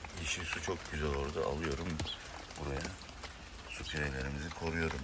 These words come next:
yani. Yapacak bir şey yok. Yarın oradan yine buraya bayağı bir, yani böyle iki sürahi aşıladık ama hiç kimse yok görünürde. Yiyorlar demek onları. Değişik lezzetler diye.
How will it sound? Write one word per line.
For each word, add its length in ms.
yani. 300
Yapacak 420
bir 60
şey 160
yok. 80
Yarın 380
oradan 380
yine 260
buraya 300
bayağı 380
bir, 120
yani 220
böyle 160
iki 200
sürahi 500
aşıladık 480
ama 140
hiç 200
kimse 320
yok 200
görünürde. 440
Yiyorlar 480
demek 240
onları. 380
Değişik 440
lezzetler 680
diye. 120